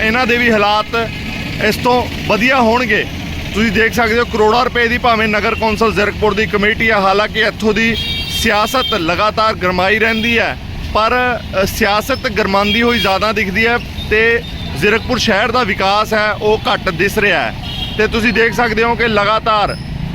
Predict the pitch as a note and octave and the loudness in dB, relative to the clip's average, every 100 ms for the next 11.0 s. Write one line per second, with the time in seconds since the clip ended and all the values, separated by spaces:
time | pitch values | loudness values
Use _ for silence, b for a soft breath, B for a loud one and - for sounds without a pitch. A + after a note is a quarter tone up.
0 | - - - G#3 G#3+ B3 A3+ G#3 F#3 A3+ | -6 -4 -2 0 2 2 2 0 0 0
1 | G#3 G#3+ G3+ - A3 D3+ G#3 G#3 G3+ G#3 | 2 -2 -4 -2 -2 0 0 2 0 2
2 | G#3+ G#3+ F#3 E3+ G3 F#3 F#3+ G#3+ A3 G3+ | 2 0 -2 -2 -2 0 0 0 0 2
3 | F3+ G3 A3 G#3+ G#3+ A3 - - - - | 0 0 0 0 0 -2 -4 -6 -6 -6
4 | - - - F#3+ A3+ F3+ A3 B3+ G#3+ F#3+ | -6 -6 -4 0 0 2 0 0 0 0
5 | D#3+ A#2 - - - - - - - G3+ | 0 -2 -4 -4 -2 -4 -4 -4 -2 2
6 | G3+ - A#3+ A#3 A3+ G#3+ G#3 G#3+ A#3 A3 | 2 2 0 2 0 0 0 2 2 2
7 | E3+ F3+ - A3 A3 A3 A3 A3 - G3+ | 0 -2 0 0 2 2 0 -2 0 0
8 | F#3+ A3 A3 G3 F#3+ G3+ - - - - | 0 0 0 2 2 0 -4 -8 -8 -6
9 | - - - G#3+ G#3 G3 G3 A#3 A3 G#3+ | -6 -4 0 2 2 2 2 4 4 2
10 | G#3 F3+ G#3+ G#3+ F#3+ A3+ G#3+ G#3 E3+ C#3+ | 0 0 0 0 0 0 2 2 2 -2